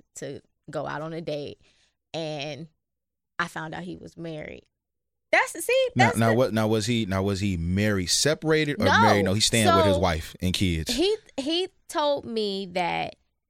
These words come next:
Speaker 1: he was divorced. His wife lived in another state. He did tell me, he told me he had three kids, but come to find out he had four. I don't know
Speaker 2: Damn.
Speaker 1: what the difference was between three and
Speaker 2: He,
Speaker 1: four.
Speaker 2: he, he didn't like that fourth kid.
Speaker 1: Well,
Speaker 2: He,
Speaker 1: here, my
Speaker 2: right.
Speaker 1: nigga, you already got
Speaker 2: <laughs>
Speaker 1: kids.
Speaker 2: Right.
Speaker 1: But, um,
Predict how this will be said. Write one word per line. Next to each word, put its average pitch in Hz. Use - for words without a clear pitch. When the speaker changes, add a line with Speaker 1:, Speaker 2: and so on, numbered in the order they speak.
Speaker 1:
he 202
was 214
divorced. 202
His 190
wife 180
lived 220
in 220
another 220
state. 170
He 185
did 180
tell 247
me, 269
he 302
told 381
me 381
he 349
had 262
three 240
kids, 180
but 180
come 277
to 285
find 240
out 208
he 220
had 180
four. -
I 214
don't 226
know 214
Speaker 2:
Damn. 190
Speaker 1:
what 220
the 202
difference 180
was 170
between 160
three 170
and 127
Speaker 2:
He, 120
Speaker 1:
four. 165
Speaker 2:
he, 127
he 117
didn't 87
like 127
that 76
fourth 82
kid. 113
Speaker 1:
Well, 82
Speaker 2:
He, -
Speaker 1:
here, 202
my 190
Speaker 2:
right. -
Speaker 1:
nigga, -
you -
already -
got 165
Speaker 2:
<laughs> -
Speaker 1:
kids. 127
Speaker 2:
Right. 131
Speaker 1:
But, -
um, 202